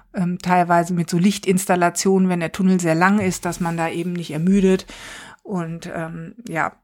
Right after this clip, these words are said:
klar kostet es auch Geld, das instand zu halten und auch so zu bauen. Ähm, und über die tatsächliche Nutzungsgebühr ist es eigentlich ein fairer Deal, weil das auch dann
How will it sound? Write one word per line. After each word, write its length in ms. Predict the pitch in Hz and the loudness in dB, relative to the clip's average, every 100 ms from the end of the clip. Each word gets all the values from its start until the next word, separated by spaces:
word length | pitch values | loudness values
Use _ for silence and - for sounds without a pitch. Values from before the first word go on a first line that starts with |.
| _ | _
klar 220 | - 190 | 2 2
kostet 360 | - 185 190 180 | 2 0 -2 -6
es 140 | 175 | -6
auch 160 | - - | -6 -4
Geld, 220 | 175 180 | -4 -2
das 120 | 180 | -4
instand 380 | 175 - 202 208 | -4 0 2 2
zu 140 | 214 | 2
halten 340 | 196 196 208 202 | 4 2 2 -2
und 180 | 185 - | -4 -6
auch 120 | - | -6
so 120 | 190 | -8
zu 240 | - 170 | -8 -4
bauen. 460 | 180 190 208 240 247 - - - _ - | 2 4 6 4 0 -6 -20 -20 _ -2
Ähm, 440 | 180 185 185 185 - | 2 2 0 -6 -2
und 180 | 190 170 | -2 -2
über 360 | 165 175 170 | -2 0 -2
die 280 | 165 170 170 | -2 -6 -4
tatsächliche 640 | 190 175 185 175 156 170 | -2 0 -2 -4 -4 -2
Nutzungsgebühr 1120 | 156 180 202 240 220 - 208 190 202 208 220 220 - - - _ _ _ | 2 2 2 0 0 2 0 0 2 4 2 0 -10 -20 -20 _ _ _
ist 140 | 185 | -6
es 160 | 196 196 | -6 -4
eigentlich 260 | 175 180 | -2 0
ein 80 | 190 | 0
fairer 380 | - 180 175 165 | 0 0 2 0
Deal, 360 | 160 196 202 180 | 2 4 4 2
weil 200 | 165 170 | 0 0
das 180 | 160 | -4
auch 200 | - 165 | -4 -6
dann 360 | - 165 170 185 | -2 -2 -2 -6